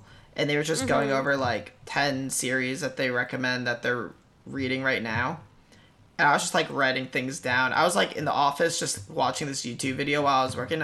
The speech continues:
Speaker 1: I was just, like, had a little notepad. I was, like,
Speaker 2: Yeah.
Speaker 1: writing down manga that I wanna read. I'm just like, Mm, that sounds interesting. But, um, oh, where was it?
Speaker 2: If I see s-,
Speaker 1: Kasaiju was one of 'em.
Speaker 2: Kasaiju, I'm gonna look it up. If I see something I like on, um,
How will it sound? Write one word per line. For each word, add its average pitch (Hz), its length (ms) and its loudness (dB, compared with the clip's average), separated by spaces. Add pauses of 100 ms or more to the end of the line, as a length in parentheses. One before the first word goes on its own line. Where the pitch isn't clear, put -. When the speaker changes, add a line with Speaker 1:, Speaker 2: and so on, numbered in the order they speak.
Speaker 1:
I 127 60 0
was 120 80 -6
just, - 140 -6
like, 120 120 -2
had 139 160 0
a 127 40 -2
little 120 200 -2
notepad. 123 480 0
I - 20 0
was, 123 120 -4
like, 117 120 -4 (460)
Speaker 2:
Yeah. 359 140 8
Speaker 1:
writing 571 240 6
down 135 320 2
manga 131 320 0
that 151 160 4
I 165 100 6
wanna 170 240 4
read. 185 320 2 (420)
I'm 170 140 0
just 190 160 0
like, 147 240 2 (200)
Mm, 143 600 -4 (200)
that 165 160 4
sounds 139 580 -2 (160)
interesting. 143 600 -4 (180)
But, 151 200 4
um, 135 520 2 (200)
oh, 135 120 -4
where 135 160 0
was 131 180 -2
it? - 60 0
Speaker 2:
If 285 120 4
I 285 140 8
see 370 220 2
s-, 359 120 0
Speaker 1:
Kasaiju 135 800 0
was 139 240 -6
one 135 180 0
of 117 120 -2
'em. 113 280 -8 (920)
Speaker 2:
Kasaiju, 240 680 -2
I'm 220 220 -8
gonna 254 160 -6
look 226 140 -6
it 214 80 -6
up. 185 180 -6
If 254 160 -2
I 269 140 8
see 330 180 -2
something 330 380 0
I 302 100 0
like 247 240 -2
on, 240 300 2
um, 202 260 0